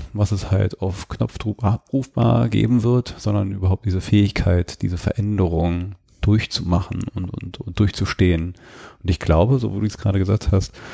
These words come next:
ich würde da sogar noch halt, äh, hinzufügen, wir, wir, wir brauchen schon auch eine gewisse andere Art von Denken. Also überhaupt in der Lage zu sein, sowas zu, zu denken und uns vorzustellen.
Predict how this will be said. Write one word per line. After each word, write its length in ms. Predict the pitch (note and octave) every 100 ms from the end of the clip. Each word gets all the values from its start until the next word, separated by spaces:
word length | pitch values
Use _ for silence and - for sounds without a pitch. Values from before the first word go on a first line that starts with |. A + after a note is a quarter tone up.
| - - -
ich 140 | -
würde 140 | G#2
da 60 | F#2
sogar 280 | F2+ G2 G2
noch 160 | G2+
halt, 280 | G2 G2 -
äh, 260 | - F#2+ F#2+ - - - - - _ _ _ _ _ _ _ -
hinzufügen, 540 | G2 F2+ A2 - G2+ F#2+
wir, 180 | F#2
wir, 220 | F#2+ F#2+ G2
wir 120 | F#2+
brauchen 340 | G2 F2+ G#2+
schon 160 | - A2
auch 160 | G2
eine 100 | F#2+
gewisse 340 | F#2+ F#2 G2 G#2
andere 320 | G2+ G#2 -
Art 200 | - -
von 160 | G2+ F#2+
Denken. 640 | G#2 C#3 - - F2+ F2+ F2+ - - - _ _ _ _
Also 160 | F#2+ F2
überhaupt 460 | F2 F2+ F#2 - -
in 80 | G2+
der 80 | E2+
Lage 320 | E2 G2 C3
zu 160 | - F#2+
sein, 260 | F2+ F#2
sowas 460 | F2+ F2+ F#2+ - -
zu, 380 | - G2 F2 F2 - _ _ _ _ _ _ _ _ _ -
zu 140 | -
denken 320 | G2+ E2+ A1
und 160 | D#2+ F2+
uns 140 | E2+
vorzustellen. 840 | - F2 - - - D2+ C#2 F2